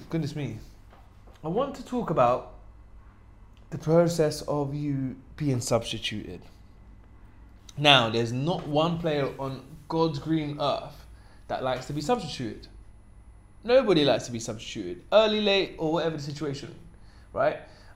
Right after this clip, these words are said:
Only if you're shattered and you wanna just come off, right? Or maybe you're getting thrashed <laughs> and then you just wa-, don't really wanna be involved anymore. But there's not many other scenarios where someone's happy to be coming off the bench. And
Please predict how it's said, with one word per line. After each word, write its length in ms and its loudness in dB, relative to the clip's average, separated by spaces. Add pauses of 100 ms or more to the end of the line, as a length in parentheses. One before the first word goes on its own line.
(160)
Only 380 10
if 160 2
you're 160 8
shattered 500 0
and 140 -2
you 100 2
wanna 320 2
just 220 -10
come 160 -6
off, 300 -6 (760)
right? 380 -2
Or 160 2
maybe 320 6
you're 240 2
getting 400 -4
thrashed 720 -10
<laughs> 0 -
and 340 2
then 220 0
you 80 -2
just 240 -8
wa-, 240 -8
don't 340 0
really 240 -2
wanna 220 -2
be 140 -2
involved 360 0
anymore. 400 -10 (560)
But 380 0
there's 220 2
not 280 -2
many 220 0
other 200 0
scenarios 640 -2
where 140 -2
someone's 400 -4
happy 380 -4
to 140 -8
be 200 -6
coming 280 -6
off 160 -10
the 60 -14
bench. 480 -8 (500)
And 460 -2